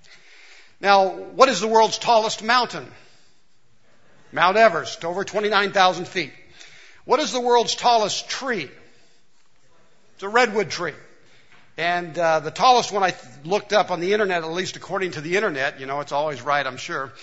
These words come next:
uh, three hundred and sixty-four feet is the tallest tree. Supposedly a, a, a redwood could actually grow to be over four hundred feet tall.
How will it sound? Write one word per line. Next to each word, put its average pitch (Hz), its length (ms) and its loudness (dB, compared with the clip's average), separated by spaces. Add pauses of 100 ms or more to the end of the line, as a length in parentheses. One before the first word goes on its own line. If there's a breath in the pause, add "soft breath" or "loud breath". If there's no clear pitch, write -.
(240 loud breath)
uh, 156 140 -2
three 220 240 -4
hundred 220 240 0
and 180 80 -6
sixty-four 202 540 -4
feet 226 300 -8
is 156 140 -10
the 156 80 -18
tallest 175 440 -2
tree. 196 320 -6 (300 loud breath)
Supposedly 202 640 0
a, 165 100 2
a, 143 720 -4
a 131 40 -12
redwood 170 360 -4
could 131 220 -12 (120)
actually 170 340 0
grow 170 160 -4
to 151 80 -6
be 147 100 -6
over 151 200 -6
four 151 220 -10
hundred 135 260 -12
feet 131 200 -14
tall. 131 320 -8